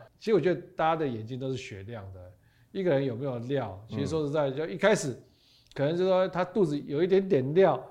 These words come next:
Speaker 2: 嗯。
Speaker 1: 但是他刻画的表达能力，他可能很容易被人家看到。
Speaker 2: 没错。
Speaker 1: 哦，可是他如果肚子就只有那么一点点料的时候，
Speaker 2: 嗯。
Speaker 1: 他接下来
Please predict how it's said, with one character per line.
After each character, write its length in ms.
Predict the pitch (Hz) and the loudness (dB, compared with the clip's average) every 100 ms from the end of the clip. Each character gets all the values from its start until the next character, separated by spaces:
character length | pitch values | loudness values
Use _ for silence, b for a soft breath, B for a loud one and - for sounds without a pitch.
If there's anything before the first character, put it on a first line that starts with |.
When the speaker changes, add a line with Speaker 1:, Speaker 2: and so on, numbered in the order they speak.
| - | -16
Speaker 2:
嗯。 120 | 117 110 | -10 -2
Speaker 1:
但 100 | 196 | 2
是 60 | |
他 180 | 180 196 | 4 4
刻 220 | 190 190 | 2 2
画 100 | 180 | 4
的 80 | 175 | 4
表 180 | 175 131 | 2 -2
达 140 | 135 143 | 0 0
能 180 | 139 | 0
力， 140 | 165 165 | 0 2
他 80 | 147 | 0
可 100 | 127 | -2
能 220 | 127 120 | -6 -8
很 120 | 117 | -8
容 160 | 123 147 | -6 -6
易 60 | |
被 140 | 143 139 | -2 -4
人 100 | 127 | -2
家 160 | 135 | -6
看 240 | 131 143 127 | -4 -6 0
到。 280 | 135 104 - | 0 -2 -4
Speaker 2:
没 100 | 101 | -4
错。 180 | 104 98 | -2 -2
Speaker 1:
哦， 200 | 117 - b b b - | -4 -8 b b b -4
可 80 | |
是 360 | 151 220 190 170 | 4 6 6 4
他 200 | 165 202 | 4 4
如 100 | 208 | 6
果 80 | 165 | 4
肚 200 | 143 196 | 4 2
子 160 | 143 | 2
就 120 | 131 185 | 0 -2
只 200 | - 170 | 4 4
有 60 | |
那 180 | 151 196 | 6 6
么 100 | 196 | 4
一 60 | 175 | 4
点 200 | 160 156 | 0 0
点 240 | 131 123 | -2 0
料 220 | 160 139 | 2 2
的 120 | 123 135 | 2 0
时 140 | 120 | 0
候， 280 | 139 143 - | 0 0 -2
Speaker 2:
嗯。 60 | B B B _ _ _ _ | B B B _ _ _ _
Speaker 1:
他 160 | - 196 | -4 -2
接 220 | 196 214 | 0 -2
下 200 | - 202 | 4 4
来 200 | 135 135 | 4 2